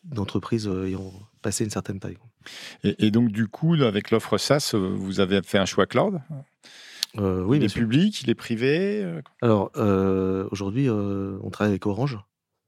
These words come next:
Speaker 1: justement pour des raisons de, de souveraineté. Euh, donc c'est, c'est pour nous, évidemment, très important. C'est, c'est, c'est notre... c'est, c'est pas, c'est pas notre raison d'être, mais en tout cas, c'est un, c'est un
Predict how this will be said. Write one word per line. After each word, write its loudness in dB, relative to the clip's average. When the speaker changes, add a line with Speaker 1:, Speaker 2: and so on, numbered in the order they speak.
Speaker 1:
justement -2
pour -4
des -2
raisons -4
de, -6
de -6
souveraineté. -6
Euh, -8
donc -14
c'est, -16
c'est -18
pour -10
nous, -2
évidemment, -6
très -4
important. -4
C'est, -12
c'est, -12
c'est -10
notre... -12
c'est, -12
c'est -20
pas, -2
c'est -6
pas 4
notre 0
raison 4
d'être, 4
mais -4
en -8
tout -14
cas, 2
c'est -4
un, -2
c'est -2
un -2